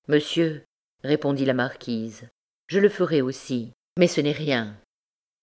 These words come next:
Puis tout à coup, jetant les yeux sur le bourreau qui, ainsi que nous l'avons dit, était en face du docteur, «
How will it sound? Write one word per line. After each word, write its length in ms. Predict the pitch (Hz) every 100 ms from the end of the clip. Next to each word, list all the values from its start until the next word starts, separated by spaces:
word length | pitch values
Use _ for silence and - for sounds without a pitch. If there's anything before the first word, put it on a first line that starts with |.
| _ _ _ _ _
Puis 160 | - 151
tout 140 | 151 156
à 100 | 147
coup, 440 | - 190 185 131 _
jetant 320 | - 147 170 190
les 240 | 190 -
yeux 80 | 196
sur 180 | - 160
le 100 | 147
bourreau 480 | 139 143 151 151
qui, 420 | 139 - 135 120 - _ _
ainsi 340 | 123 147 - 208
que 80 | 190
nous 120 | 190
l'avons 300 | 180 156 165
dit, 220 | 143 156
était 240 | 139 135 131
en 120 | 123
face 360 | - 135 -
du 120 | - 107
docteur, « 720 | 113 - 180 180 143 -